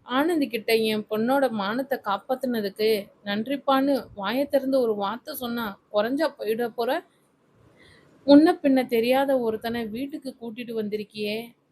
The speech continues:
நாலு பேரு நம்ம பத்தி என்ன நினைப்பாங்க?" "எது வேணாலும் நினைக்கட்டும். நம்ம மனசு சுத்தமா இருந்தா நாம யாருக்கும் பயப்பட வேண்டியதில்ல. எனக்கு ரொம்ப பசிக்குது, ஏதாவது சாப்பிடதாம்மா?" "கணேஷ் ரூம்ல இருக்கிற ஆனந்தனையும் கூப்பிட்டு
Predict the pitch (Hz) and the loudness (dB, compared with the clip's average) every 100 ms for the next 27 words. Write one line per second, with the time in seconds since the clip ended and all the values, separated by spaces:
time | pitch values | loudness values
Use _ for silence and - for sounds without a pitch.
0 | _ - 226 247 262 269 285 294 240 226 | _ -6 -2 -2 4 6 6 4 -4 -6
1 | 226 226 220 262 233 208 208 233 311 269 | -8 -10 -8 -8 -6 -6 -6 -4 -4 -4
2 | 233 - 240 226 233 _ _ _ _ _ | -6 -6 -6 -8 -12 _ _ _ _ _
3 | _ - - 233 247 294 294 269 262 320 | _ -20 0 4 6 6 4 4 2 0
4 | 254 240 247 208 220 202 _ _ _ 247 | -2 -2 -4 -4 -6 -8 _ _ _ -4
5 | 247 247 233 240 302 302 269 226 - 262 | -2 -2 0 0 -2 -2 -4 -6 -4 2
6 | 277 254 214 202 220 233 - - 247 240 | 4 2 0 -4 -4 -4 -8 -8 -6 -2
7 | 233 214 220 254 277 247 202 214 - 254 | -2 0 0 -2 -6 -4 -2 -2 -2 -4
8 | 226 214 214 208 202 202 202 _ - - | -2 -2 -2 -4 -4 -4 -6 _ -20 -20
9 | _ _ - 254 254 240 247 285 226 _ | _ _ 2 4 4 4 4 4 -2 _
10 | - 226 247 - 220 - 240 247 226 - | -6 -4 -4 -4 -6 -6 -12 -10 -10 -10
11 | _ 226 220 226 254 269 240 226 240 254 | _ -8 -4 -4 -4 -4 -4 -6 -6 -6
12 | 226 214 220 220 - - - - - 240 | -2 -4 -4 -8 -12 -20 -20 -20 -2 2
13 | 247 311 330 269 262 247 240 214 - 240 | 4 2 0 0 2 2 0 -2 -2 -4
14 | 214 196 233 262 262 247 262 262 240 220 | -2 -2 -2 0 0 -2 0 -2 -4 -6
15 | - 254 220 | 0 0 0